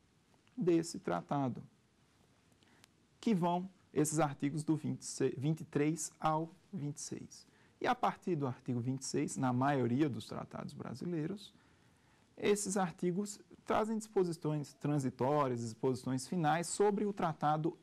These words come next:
em si. Ou seja, disposições sobre aplicação geográfica, disposições que dizem respeito a como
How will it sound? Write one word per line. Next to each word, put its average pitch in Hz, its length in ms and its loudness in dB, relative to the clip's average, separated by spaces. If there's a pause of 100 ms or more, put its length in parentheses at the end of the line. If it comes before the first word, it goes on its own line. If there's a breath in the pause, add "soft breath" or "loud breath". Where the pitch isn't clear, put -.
em 175 220 0
si. - 420 -4 (380 soft breath)
Ou - 60 -20
seja, 190 180 4
disposições 190 560 2
sobre 170 140 4
aplicação 143 500 -2
geográfica, 165 760 -2
disposições 127 920 -4 (360 soft breath)
que 139 140 0
dizem 135 320 2
respeito - 800 -4 (1300)
a 123 600 2 (1120 soft breath)
como 139 840 2